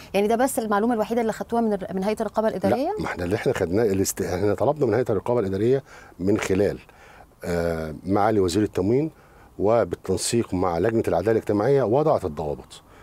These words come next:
Speaker 1: مم.
Speaker 2: وبدأنا بالأكثر غنى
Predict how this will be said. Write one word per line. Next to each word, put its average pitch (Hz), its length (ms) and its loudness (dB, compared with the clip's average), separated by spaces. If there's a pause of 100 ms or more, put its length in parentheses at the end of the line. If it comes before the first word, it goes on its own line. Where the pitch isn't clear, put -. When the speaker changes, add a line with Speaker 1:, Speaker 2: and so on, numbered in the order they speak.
(120)
Speaker 1:
مم. 208 200 -6
Speaker 2:
وبدأنا 151 580 2
بالأكثر 107 840 0 (360)
غنى 98 280 2